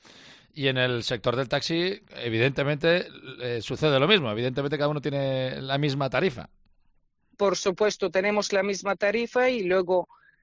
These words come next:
Speaker 2: cada uno cobramos dependiendo del trabajo que vamos
Speaker 1: Ujú.
Speaker 2: a hacer.
Speaker 1: Ujú.
Speaker 2: Yo encima llevo un Eurotaxi. Eurotaxi es un taxi con rampa que tenemos más trabajo.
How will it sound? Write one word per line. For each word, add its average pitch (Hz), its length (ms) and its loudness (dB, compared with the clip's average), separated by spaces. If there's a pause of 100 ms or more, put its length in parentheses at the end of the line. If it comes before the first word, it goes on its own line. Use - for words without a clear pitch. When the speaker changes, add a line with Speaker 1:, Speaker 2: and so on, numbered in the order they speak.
(260)
Speaker 2:
cada 202 300 4
uno 233 280 2
cobramos 190 1200 0
dependiendo 143 760 -4
del 165 180 -4
trabajo 135 420 -2
que - 140 -8
vamos 131 300 -4
Speaker 1:
Ujú. 127 80 -2
Speaker 2:
a 123 40 2
hacer. 214 300 -6 (280)
Speaker 1:
Ujú. 90 340 -16
Speaker 2:
Yo 165 240 2
encima 180 440 -2
llevo 151 340 0
un 170 120 -2
Eurotaxi. 175 840 -2
Eurotaxi 139 840 -4
es - 320 -12
un 143 160 -12
taxi 147 360 -10
con 147 200 -6
rampa 185 460 -2
que - 220 -12
tenemos 143 580 -4
más 127 560 -4
trabajo. 139 580 -2